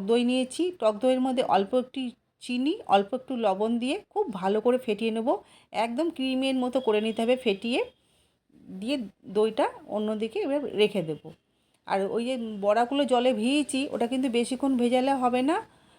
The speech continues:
খুব এই আধ ঘন্টা মতো রাখলেই হবে। এবার আলতো হাতে প্রেস করে করে বড়াগুলো জল থেকে চিপে জল ঝরিয়ে নেব।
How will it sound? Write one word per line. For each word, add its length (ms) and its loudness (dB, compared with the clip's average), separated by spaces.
খুব 260 -4
এই 160 0
আধ 200 6
ঘন্টা 240 6
মতো 140 2
রাখলেই 360 4
হবে। 360 2
এবার 200 0
আলতো 420 4
হাতে 300 2
প্রেস 300 -2
করে 200 2
করে 360 0
বড়াগুলো 480 2
জল 260 6
থেকে 280 0
চিপে 380 -2
জল 260 4
ঝরিয়ে 360 0
নেব। 320 -4